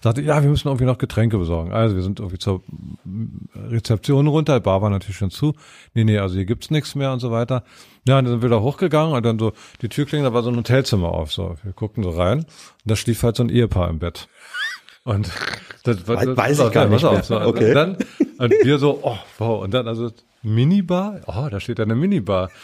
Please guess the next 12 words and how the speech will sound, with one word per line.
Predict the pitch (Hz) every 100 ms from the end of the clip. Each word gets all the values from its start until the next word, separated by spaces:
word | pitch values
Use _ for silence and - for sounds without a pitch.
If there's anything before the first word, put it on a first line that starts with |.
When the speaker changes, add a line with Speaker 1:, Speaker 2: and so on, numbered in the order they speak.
| - - -
Speaker 1:
Und | 110
die | 139
schliefen. | - 131 139 98 90
Also | 117 127 131
haben | 101
wir | 127
den | - 143 110
Stecker | - 107 -
aus | - -
der | 131
Minibar | 147 147 135 151 139
rausgezogen. | 131 139 160 - 139 151